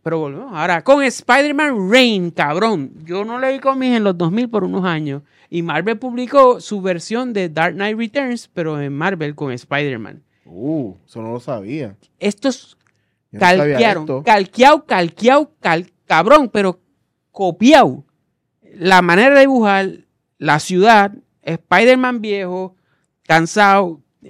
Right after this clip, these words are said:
Speaker 1: Esto es lo mismo que es Dark Knight Returns, pero con Spider-Man.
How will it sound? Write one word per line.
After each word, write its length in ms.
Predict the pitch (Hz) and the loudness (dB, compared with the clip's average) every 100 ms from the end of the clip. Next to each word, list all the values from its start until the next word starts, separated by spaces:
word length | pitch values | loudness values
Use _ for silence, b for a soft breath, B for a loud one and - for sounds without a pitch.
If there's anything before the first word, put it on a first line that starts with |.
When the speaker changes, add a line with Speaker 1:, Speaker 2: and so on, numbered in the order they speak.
| _ | _
Speaker 1:
Esto 340 | - 208 - 269 | -10 -10 -4 -2
es 200 | 277 277 | -2 -8
lo 200 | 202 180 | -6 -4
mismo 560 | 208 302 - 196 190 - | 0 -2 -2 -6 -6 -6
que 180 | 175 185 | -6 -6
es 160 | - | -4
Dark 180 | 214 233 | -2 -2
Knight 180 | 226 226 | -2 -6
Returns, 400 | 226 269 285 269 | -4 -2 -2 -4
pero 240 | - 165 156 | -12 -12 -10
con 140 | 147 | -10
Spider-Man. 580 | 147 180 175 143 123 | -10 -10 -10 -10 -16